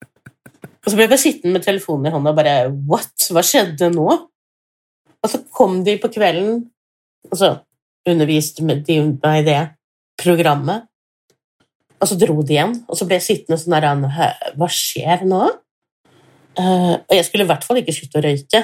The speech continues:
det var jo bare tull. Så jeg fortsatte å røyke den kvelden. Så husker jeg ikke om det var rett før jeg gikk og la meg, eller om det var rett etter at jeg våknet neste dag. Som jeg tenkte at nå er du bra dum, Inger.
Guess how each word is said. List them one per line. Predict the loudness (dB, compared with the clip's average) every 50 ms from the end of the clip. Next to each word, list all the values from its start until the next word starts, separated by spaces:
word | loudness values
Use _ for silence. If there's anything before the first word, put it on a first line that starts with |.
| 0 -2 0
det | 0
var | 2 2 2
jo | 2 2
bare | 0 0 0 0 -2
tull. | -2 -2 -2 -2 -2 -6 _ _ _ _ _ _ _ _ _ _ _ _ _ _ _ _ _ _
Så | -2 2 4 4 4 4 4 4 2 0 -2 -6 -8 _ _ -4
jeg | -2 -2 0
fortsatte | 0 -2 -2 -4 -4 -2 -2 -2
å | 0
røyke | 0 -2 -2 -2 -2
den | -2 -2 0 0
kvelden. | 0 0 0 0 -2 -2 -4 -4 -8 _ _ _ _ _ _ _ _ _ _
Så | 2 4 4
husker | 4 2 0 -4
jeg | -2
ikke | -2
om | -2 2
det | 2
var | 4 4 4
rett | 2 -2 -2
før | -2 -2 0 0 0 0
jeg | -2 -2 -2
gikk | -4 -4 -2 -2 0
og | 2
la | 2 2 2 2 2
meg, | 0 -2 -2 -2 -2 -2 -2
eller | -2 -2 0 0 0 0
om | 0 0 0 -2 0
det | 0
var | 2 2 2 2 0
rett | -2 -4 -4 -6 -10
etter | -8 -8 -8 -8 -8
at | -8 -10 _ _ 0 0
jeg | 0 0 0 -4 -4 -2 -2
våknet | -2 -2 -2 -4 -2 0 0 0 0 0
neste | -2 -2 -2 -4 -4 -2 0
dag. | 2 2 0 0 -4 _ _ _ _ _ _ _ _ _ _ _ _ -20 -20 -12
Som | -4 -2 0
jeg | 0 0
tenkte | -2 -2 -2 -4
at | -2 0 0
nå | 0 0
er | -2 -2 0
du | 0 0 0 2 2
bra | 2 2 2 -2 -4 -6 -10 -12
dum, | -10 -8 -8 -6 -4 -4 -4
Inger. | -4 -4 -4 -6 -6 -8